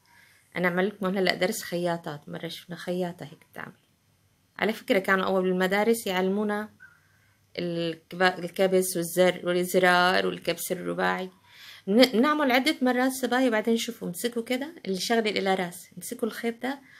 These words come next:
وبرموه حوالين الرقبة دي، ده بيخلي الزر يثبت معكم. ترجعوا مرة تانية بتاخدوا الإبرة للخلف اهو،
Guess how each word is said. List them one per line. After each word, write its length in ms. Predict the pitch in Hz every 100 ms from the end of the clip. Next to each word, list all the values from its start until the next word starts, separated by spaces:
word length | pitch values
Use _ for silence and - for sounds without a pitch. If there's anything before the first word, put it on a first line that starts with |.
| - _
وبرموه 520 | 190 190 196 214 254
حوالين 560 | 262 - 196 196 226 233
الرقبة 480 | 190 180 - 170 -
دي، 260 | - - _ _ _ _ _ _ _ _ _ _ _ _ _ _ _ _ -
ده 180 | 214
بيخلي 460 | 226 226 247 247 226
الزر 340 | 180 175 226
يثبت 480 | 208 180 - 160 160
معكم. 480 | 185 220 226 294 339 - _ _ _ _ _ _ _ _
ترجعوا 340 | 233 208 196
مرة 240 | 185 190 196
تانية 360 | 196 170 160
بتاخدوا 420 | - - 180 - 214
الإبرة 300 | - 220 240
للخلف 760 | 233 226 - 302 370 - - _ _ _ _ _ _ _ _ _ _ _ _ _ _ _ _ _ _ _ _ _ _ _
اهو، 240 | 180 202